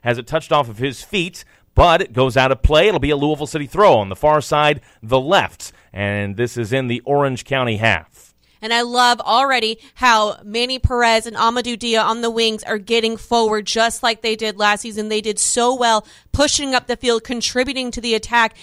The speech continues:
Speaker 2: and it makes it so difficult to defend those outside backs when they decide to push forward, and it really just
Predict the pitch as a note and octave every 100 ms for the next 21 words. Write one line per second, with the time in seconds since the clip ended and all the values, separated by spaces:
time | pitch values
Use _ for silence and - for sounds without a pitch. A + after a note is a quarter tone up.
0 | - A#3+ A#3 B3 B3 B3+ - - C4 D4
1 | A#3+ A#3+ B3 B3+ B3 G3+ - A#3 G#3+ A#3+
2 | A#3+ A3+ G#3+ - A3 A3+ B3 A3+ A3+ G#3+
3 | - A3 G#3+ G#3 A3 G#3+ G#3+ - A3+ G#3+
4 | - A3 A3 G#3+ - - A3 A3 G#3+ B3+
5 | C4+ A#3 A#3+